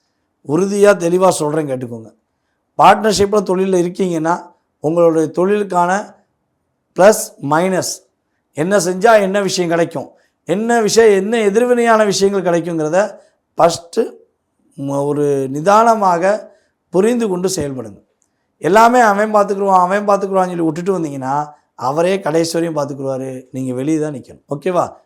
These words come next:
அப்ப இந்த நா-, நான்கு மாதம் பத்து நாள்ல உங்களுடைய தொழில்ல நீங்க முழுமையான அக்கறை செலுத்துனீங்க அப்படின்னா, முழுமையான செயல்பாடை ஃபுல் இன்வால்வ்மெண்ட்டோட நீங்க பண்ணீங்கன்னா, உறுதியாக பாதிப்பு கிடையாது.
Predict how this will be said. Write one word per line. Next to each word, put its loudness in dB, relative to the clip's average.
அப்ப 0
இந்த 0
நா-, 2
நான்கு 4
மாதம் 4
பத்து 2
நாள்ல 2
உங்களுடைய 2
தொழில்ல 2
நீங்க -4
முழுமையான 2
அக்கறை 2
செலுத்துனீங்க -2
அப்படின்னா, -6
முழுமையான 4
செயல்பாடை 4
ஃபுல் -4
இன்வால்வ்மெண்ட்டோட 2
நீங்க -2
பண்ணீங்கன்னா, -2
உறுதியாக 2
பாதிப்பு 2
கிடையாது. -4